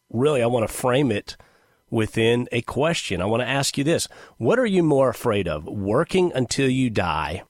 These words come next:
or investing in real estate? Think about that. But let me phrase it a different way as we dig into this. Do you fear chaos and disorder more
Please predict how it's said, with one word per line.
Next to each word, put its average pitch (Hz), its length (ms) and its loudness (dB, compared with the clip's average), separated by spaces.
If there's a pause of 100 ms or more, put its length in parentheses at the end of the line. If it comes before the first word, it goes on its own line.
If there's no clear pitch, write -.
(280)
or 113 180 0
investing 101 680 0 (100)
in 92 220 -2
real 87 220 -2
estate? - 380 -6 (1200)
Think 139 140 -2
about 107 280 -2
that. - 180 -14 (960)
But 113 100 -4
let 185 120 2
me 226 100 -2
phrase 143 500 2
it - 240 -4 (680)
a 117 80 0
different 113 400 0
way 95 240 0
as 87 140 -4
we 101 100 -2
dig 98 240 0
into 90 180 0
this. 80 240 -6 (220)
Do 113 100 2
you 190 240 2
fear 120 680 0 (760)
chaos 123 680 0
and 117 160 0
disorder 123 720 0 (560)
more 120 680 2